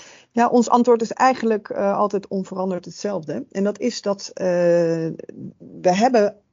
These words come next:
beide type bedrijven nou eenmaal heel hard nodig, hè? Ik gaf al aan, het gaat niet snel genoeg. Dus de kleinere bedrijven, die hebben een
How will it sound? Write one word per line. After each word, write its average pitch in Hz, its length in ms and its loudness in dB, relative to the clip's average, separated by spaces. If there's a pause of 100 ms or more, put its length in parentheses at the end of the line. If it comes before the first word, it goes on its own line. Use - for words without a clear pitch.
(260)
beide 190 720 2 (580)
type 247 320 -4
bedrijven 165 560 -8
nou 160 160 -8
eenmaal 175 280 -8
heel 175 240 -2
hard 151 180 -10
nodig, 135 500 -10
hè? 226 140 -10 (220)
Ik - 220 -16
gaf 196 200 -8
al - 120 -6
aan, 185 260 -8
het - 140 -14
gaat 196 320 -8 (100)
niet 190 440 0
snel 190 280 -4
genoeg. 208 380 -6 (460)
Dus 196 220 0
de - 200 -6
kleinere 220 600 2
bedrijven, 185 560 -4
die 180 180 -8
hebben 185 220 -4
een 175 180 -8